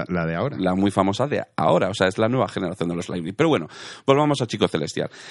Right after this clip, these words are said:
Speaker 1: Ujú.
Speaker 2: Eh, Chico Celestial, pues entonces eso, él vuelve en los ochenta a ayudar a este pringao y luego se da cuenta de que la madre del pringao es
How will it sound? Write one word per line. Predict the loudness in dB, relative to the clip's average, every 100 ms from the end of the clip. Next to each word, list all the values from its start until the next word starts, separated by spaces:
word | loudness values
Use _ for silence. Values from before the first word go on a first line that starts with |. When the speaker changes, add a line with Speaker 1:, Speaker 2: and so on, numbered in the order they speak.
| -4
Speaker 1:
Ujú. | 2 4
Speaker 2:
Eh, | 6 4 4 2 0
Chico | 0 2
Celestial, | 2 0 -2 0 0 0
pues | -2 0
entonces | 0 0 0 -4
eso, | -2 0
él | 2 2
vuelve | 2 0 0 0 0
en | -2
los | -4 -4
ochenta | 2 2 2 0 2 2 2 2 0
a | 0 0
ayudar | 0 2
a | 0
este | 0 -2
pringao | 0 2 2 2 2 2 2 -2 -8 -20 -20 -2
y | 2
luego | 4 2 2
se | 0
da | 0
cuenta | 0 0 0
de | 0 0
que | 0
la | 0 2
madre | 2 2 0
del | 0 -2
pringao | -2 -2 2 2 0 -4 _ _ _ _ _
es | 2 2 -2 -10